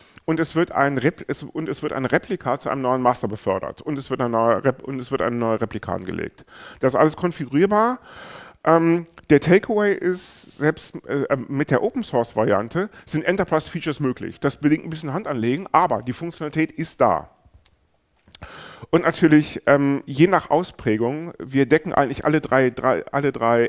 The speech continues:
Ecken des Dreiecks, des Cup-Dreiecks, ab Brewer's Theorem, wenn das jedem was sagt. Also eine Datenbank beispielsweise, eine Datenbank,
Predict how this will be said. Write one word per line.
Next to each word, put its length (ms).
Ecken 300
des 240
Dreiecks, 460
des 120
Cup-Dreiecks, 880
ab 200
Brewer's 300
Theorem, 380
wenn 80
das 140
jedem 180
was 100
sagt. 340
Also 180
eine 160
Datenbank 480
beispielsweise, 880
eine 200
Datenbank, 640